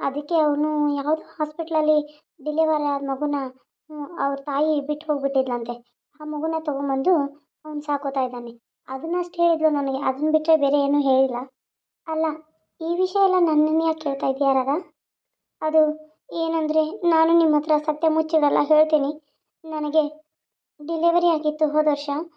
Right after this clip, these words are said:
ಆ ಹಾಸ್ಪಿಟ್ಲಲ್ಲಿ ನನ್ ಮಗು ಬದುಕಿದೆ. ನಮ್ಮ ಅತ್ತೆ ಕುತಂತ್ರದಿಂದ ಹೆಣ್ಮಗು ಹುಟ್ಟಿದೆ ಅನ್ನೋ ಕಾರಣಕ್ಕೆ ಅದನ್ನ ಎಲ್ಲೋ ಅನಾಥಾಶ್ರಮಕ್ಕೋ ಅಥವಾ ಎಲ್ಲೋ ಯಾರ್ದೋ ಕಡೆ ದುಡ್ಡಿಗೂ ಮಾರ್ಕೊಂಡ್ಬಿಟ್ಟಿದ್ದಾರೆ.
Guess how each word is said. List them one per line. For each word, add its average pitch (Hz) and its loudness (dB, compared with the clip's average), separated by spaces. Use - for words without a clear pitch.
ಆ 359 -8
ಹಾಸ್ಪಿಟ್ಲಲ್ಲಿ 349 -2
ನನ್ 339 4
ಮಗು 330 2
ಬದುಕಿದೆ. 320 -2
ನಮ್ಮ 302 -4
ಅತ್ತೆ 285 -2
ಕುತಂತ್ರದಿಂದ 311 0
ಹೆಣ್ಮಗು 330 0
ಹುಟ್ಟಿದೆ 311 -4
ಅನ್ನೋ 294 -2
ಕಾರಣಕ್ಕೆ 302 0
ಅದನ್ನ 302 2
ಎಲ್ಲೋ 311 2
ಅನಾಥಾಶ್ರಮಕ್ಕೋ 302 0
ಅಥವಾ 330 0
ಎಲ್ಲೋ 320 4
ಯಾರ್ದೋ 320 4
ಕಡೆ 330 2
ದುಡ್ಡಿಗೂ 339 2
ಮಾರ್ಕೊಂಡ್ಬಿಟ್ಟಿದ್ದಾರೆ. 311 2